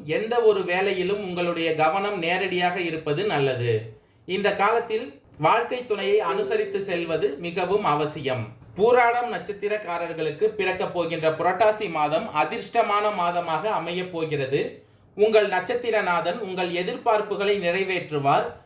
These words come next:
நீங்கள் மேற்கொள்ளும் முயற்சிகளை லாபமாக்குவார். எதிர்பார்த்த வரவை உண்டாக்குவார். செய்து வரும் தொழிலில்,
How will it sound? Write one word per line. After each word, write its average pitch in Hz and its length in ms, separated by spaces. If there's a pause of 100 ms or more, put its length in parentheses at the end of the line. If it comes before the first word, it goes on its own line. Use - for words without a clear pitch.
(180)
நீங்கள் 214 380
மேற்கொள்ளும் 226 600
முயற்சிகளை 196 720
லாபமாக்குவார். 165 920 (340)
எதிர்பார்த்த 190 680
வரவை 208 480
உண்டாக்குவார். 160 760
செய்து 220 480
வரும் 175 300
தொழிலில், 180 500